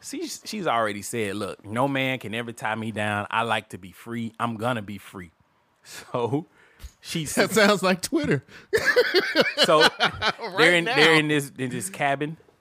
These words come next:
Speaker 1: and dude's, like, eating apples and stuff that they got. He's just waiting on her to finish the food. She's like, "No, no, no. Sit down. I'm gonna make you a meal, but look at these dirty jeans." So she started brushing the dude's jeans. Like,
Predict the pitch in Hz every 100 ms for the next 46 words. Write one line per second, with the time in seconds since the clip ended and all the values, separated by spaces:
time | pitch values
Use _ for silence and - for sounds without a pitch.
0 | - 98 95 92 - _ _ _ 113 139
1 | 139 120 120 117 127 113 117 - _ _
2 | _ - 117 - 135 123 117 - 117 113
3 | 113 117 120 123 - _ _ 117 131 123
4 | 113 127 120 117 127 110 - 131 113 -
5 | - 135 135 127 - 247 262 320 403 359
6 | 349 311 190 - - _ - - 240 160
7 | 160 202 185 190 185 180 220 208 151 165
8 | 180 165 120 - _ - 254 190 160 113
9 | 104 151 131 104 156 139 101 95 - -
10 | 143 117 202 156 131 104 151 143 170 147
11 | 165 175 147 208 262 190 147 160